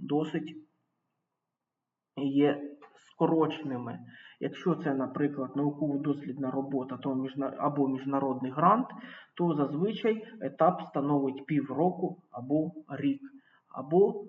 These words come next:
рік, два роки. Це для виконання. Але якщо це стартап, у вас як мінімум три етапи. При цьому ми повинні розуміти, що тривалість кожного етапу становить від одного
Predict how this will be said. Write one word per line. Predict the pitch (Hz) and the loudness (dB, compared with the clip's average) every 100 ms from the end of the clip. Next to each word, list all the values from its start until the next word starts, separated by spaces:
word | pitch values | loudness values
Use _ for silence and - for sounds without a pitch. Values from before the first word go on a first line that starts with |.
| - _ - | -18 _ -8
рік, | 135 196 208 - - _ | -2 -2 -2 -12 -20 _
два | 131 131 131 123 - 135 | -6 0 2 2 -2 -2
роки. | 147 165 - 180 - - - _ | 0 0 0 -4 -4 -14 -20 _
Це | - 147 160 - - | -4 0 0 -2 -2
для | 147 139 | 6 6
виконання. | - 151 160 160 135 120 113 - - - | 6 -2 -2 0 2 0 -4 -8 -14 -8
Але | 156 147 147 120 | 0 4 4 2
якщо | 143 143 - 156 117 | -2 -4 -4 -2 -2
це | - 131 | -2 -2
стартап, | - - 131 - 135 175 - - | -2 -4 -4 2 2 2 -4 -8
у | 131 | -2
вас | 143 175 180 - | 8 8 8 -2
як | 143 - | -6 -2
мінімум | 147 175 180 170 147 | 0 4 4 4 2
три | - 147 156 151 | 0 0 2 0
етапи. | 151 151 123 - - - - - | 0 2 2 0 -8 -12 -20 -10
При | 139 | -10
цьому | - 175 202 185 | 0 2 2 0
ми | 160 156 143 - | 0 0 -2 -4
повинні | 139 139 127 | -2 0 -2
розуміти, | 117 117 123 127 175 175 233 - - _ | -6 -8 -6 -2 -2 -4 -8 -12 -20 _
що | - 170 147 | -2 -2 0
тривалість | 143 151 156 135 127 - - | -2 0 4 4 4 -4 -6
кожного | 160 143 127 127 127 104 | 0 0 0 -4 -4 -6
етапу | 117 151 180 - - | -2 4 4 4 -6
становить | - 156 151 139 127 131 | -4 -2 0 0 -2 -2
від | 151 147 | -2 0
одного | 135 - 123 - 185 | -2 -6 -10 -4 -4